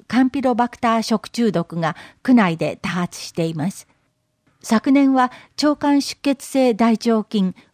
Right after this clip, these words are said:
オー一五七が原因の食中毒も二件発生しました。食肉を取り扱う飲食店等の事業者には、生食用食肉の規格基準や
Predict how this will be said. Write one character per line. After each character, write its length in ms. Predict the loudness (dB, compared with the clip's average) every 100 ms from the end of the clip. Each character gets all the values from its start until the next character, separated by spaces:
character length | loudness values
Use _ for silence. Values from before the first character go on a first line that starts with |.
| 0
オ 280 | 4 4
ー 40 | 2
一 240 | 0 4
五 240 | 4 4 2
七 300 | 0 0 -2
が 200 | -2 0
原 120 | 2
因 260 | 4 2 0
の 200 | 0 -2
食 260 | -2 -4 -4
中 220 | -2 0
毒 240 | -2 -2
も 200 | -2 -2 -4 _
二 160 | 2 4
件 280 | 4 0 -2
発 240 | -8 -8 -4
生 180 | -4 -4
し 140 | -4
ま 160 | -4 -4
し 100 | -8
た。 140 | -12 _ _ _ _ _ _ _ _ _ _
食 340 | 0 0 2
肉 320 | -2 -2 0 2
を 100 | 2
取 220 | 2 4
り 60 |
扱 420 | 2 -2 -2 2 2
う 100 | 2
飲 180 | 4 4
食 240 | 2 -4
店 240 | -2 -2 0
等 240 | 2 2
の 180 | 2 0
事 160 | 4
業 180 | 4 4
者 180 | 2 -2
に 120 | 0
は、 160 | 0 -2 -6 -20 -20
生 240 | -2 0 2
食 280 | -2 -4 0
用 240 | 2 2
食 280 | 0 0 2
肉 260 | 2 2
の 220 | 2 2 -2
規 100 | -4
格 300 | -4 -4 -4
基 160 | -4 0
準 220 | 0 0
や 180 | -2